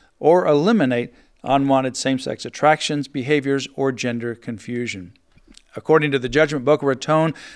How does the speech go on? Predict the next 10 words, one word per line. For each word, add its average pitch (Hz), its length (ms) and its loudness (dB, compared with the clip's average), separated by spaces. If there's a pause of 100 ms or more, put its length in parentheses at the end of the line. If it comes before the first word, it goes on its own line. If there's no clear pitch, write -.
will 143 180 2
financially 143 680 2
compensate 165 680 0
Doctor 135 640 0
Robert 147 540 2
Otto 135 520 -2 (380)
and 127 180 -6
Doctor 139 400 2
Julie 139 520 -2
Hamilton 131 680 -4